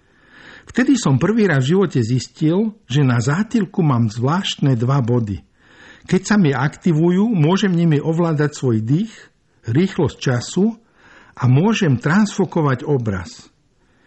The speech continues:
Nikdy predtým ani potom sa mi nezapli. Až teraz, po dvadsiatich rokoch.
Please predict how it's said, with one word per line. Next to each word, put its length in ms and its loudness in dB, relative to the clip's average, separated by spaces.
Nikdy 400 2
predtým 560 0
ani 240 2
potom 320 -2
sa 160 0
mi 160 2
nezapli. 640 -2
Až 320 -8
teraz, 720 -2
po 80 0
dvadsiatich 640 -2
rokoch. 640 -2